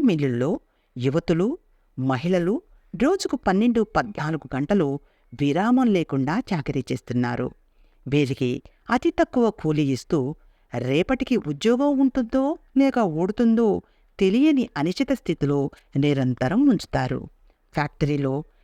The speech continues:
నివాసాల దగ్గర అడుగడుగునా లైంగిక వేధింపులు పొంచి ఉంటాయి. కళ్ళు తిరిగిపోయే భారీ యంత్రాల మధ్య మహిళలు అత్యంత నైపుణ్యంతో, వేగంతో య-, యంత్ర మానవుల్లాగా పనిచేస్తుంటారు.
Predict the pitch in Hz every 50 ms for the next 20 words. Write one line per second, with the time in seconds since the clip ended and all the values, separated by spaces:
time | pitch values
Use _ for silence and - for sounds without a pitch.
0 | _ _ 143 147 165 180 226 254 262 - - 220 202 170 135 135 131 127 151 156
1 | 160 147 139 - - - - _ _ _ _ _ _ - 127 139 165 180 208 214
2 | 214 214 233 226 247 269 262 190 139 131 139 175 202 226 - 220 170 131 135 135
3 | 131 175 185 196 - 190 175 - - 143 131 123 - - 196 175 147 135 - 135
4 | 131 127 123 123 127 131 - _ _ _ _ _ _ _ _ _ - 180 170 175
5 | 214 254 294 - 330 311 311 285 320 - 294 285 277 269 247 185 135 - 139 131
6 | 143 170 226 254 247 190 165 147 147 139 - 180 190 202 214 202 180 156 131 -
7 | - 180 160 143 135 151 185 - _ _ _ _ _ - 127 127 131 117 110 156
8 | 180 180 160 139 131 139 - _ _ _ _ _ - 247 277 - - - 392 370
9 | 330 320 269 202 170 156 143 151 - 214 208 202 202 190 180 - 190 190 202 214
10 | 226 - _ - 120 117 135 139 151 - 180 175 - - 160 160 165 165 _ _
11 | _ _ - 127 131 143 147 - _ _ _ - 143 143 185 226 247 - 349 330
12 | 220 180 151 147 156 185 202 202 208 202 190 185 175 151 214 277 - - 226 185
13 | - - 156 139 - - - 135 123 - 131 127 127 131